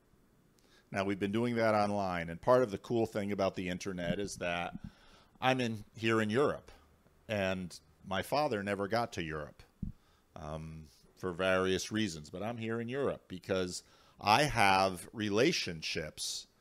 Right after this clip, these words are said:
with some of you. Now, the deep frustra-, the deeply frustrating thing about an event like this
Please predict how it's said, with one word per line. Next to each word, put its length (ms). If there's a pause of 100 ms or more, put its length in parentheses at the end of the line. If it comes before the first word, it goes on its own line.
(220)
with 120
some 240
of 120
you. 240 (800)
Now, 120
the 100
deep 340
frustra-, 600
the 120
deeply 340
frustrating 580
thing 260
about 220
an 80
event 240
like 200
this 360